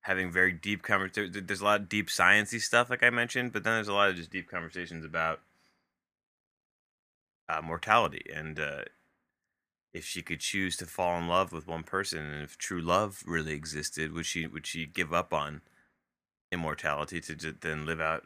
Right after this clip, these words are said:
a final, a final life from that point forward? And she said, "There is a way.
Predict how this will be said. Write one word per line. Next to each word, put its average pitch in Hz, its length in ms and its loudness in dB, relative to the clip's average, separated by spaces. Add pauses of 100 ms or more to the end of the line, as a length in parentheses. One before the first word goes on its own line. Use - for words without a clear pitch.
a 78 300 -6
final, 85 440 -4
a - 40 -8
final 87 380 0
life 87 200 0
from 87 180 -6
that 85 180 -2
point 90 240 -4
forward? 95 340 -4 (600)
And - 140 -6
she 95 140 -2
said, 92 200 0
"There 98 160 4
is 95 80 0
a 101 80 2
way. 104 400 4